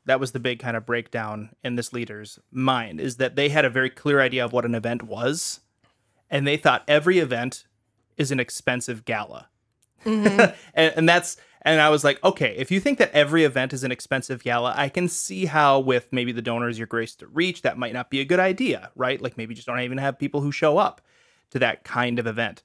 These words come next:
Speaker 1: But, like, that is such a tiny population of amazing events that nonprofits can run that raise money.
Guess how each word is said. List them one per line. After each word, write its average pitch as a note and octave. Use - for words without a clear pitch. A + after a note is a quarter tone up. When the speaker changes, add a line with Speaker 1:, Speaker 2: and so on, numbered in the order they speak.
Speaker 1:
But, G#3
like, A3+
that C#4+
is A3+
such -
a E3
tiny A3
population D#3+
of C3
amazing D3+
events B2+
that A#2+
nonprofits B2+
can A#2
run C3
that C#3
raise C3+
money. C3+